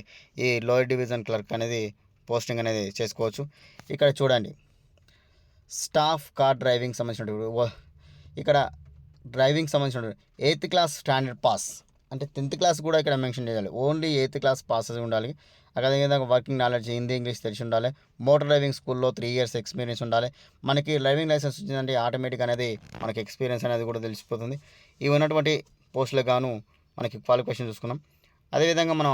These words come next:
అప్లికేషన్ ప్రాసెస్ దగ్గరికి చూసుకున్నట్లయితే ఆన్‌లైన్ అప్లికేషన్ చేయాల్సి వస్తుంది. ఇక్కడ చూడండి, ఎన్ఐహెచ్ఆర్ రోర్కే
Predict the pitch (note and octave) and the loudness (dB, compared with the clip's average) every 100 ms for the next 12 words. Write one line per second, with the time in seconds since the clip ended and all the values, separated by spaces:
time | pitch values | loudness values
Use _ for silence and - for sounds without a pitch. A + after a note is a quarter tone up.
0 | B2 C#3+ D#3 C#3+ C3+ B2 B2+ A#2+ A#2 A2 | 2 0 0 0 0 0 0 -2 -2 -6
1 | - A2+ A#2 A#2 A2+ C3 - B2+ D3 D#3 | -10 -10 -6 -2 -2 -2 -2 -2 4 4
2 | D3 B2+ B2+ B2 B2 B2 G#2+ A2+ A2 - | 4 0 -2 -6 -4 -4 -4 2 2 0
3 | G2+ - B2 G3 _ _ _ _ _ _ | -10 -8 -8 -8 _ _ _ _ _ _
4 | _ _ _ _ _ _ _ B2+ C#3+ C3 | _ _ _ _ _ _ _ -2 0 2
5 | A#2+ A2 G2 - _ _ _ _ _ B2+ | 0 -2 -4 -12 _ _ _ _ _ -2
6 | C#3 D#3 E3 D3+ C#3+ C#3+ - - - A#2+ | 0 4 4 4 0 -2 -10 -10 -8 -2
7 | B2 B2 - _ _ _ _ _ _ _ | 2 2 0 _ _ _ _ _ _ _
8 | _ _ - C3+ C#3 C#3 D3+ | _ _ -2 2 4 2 0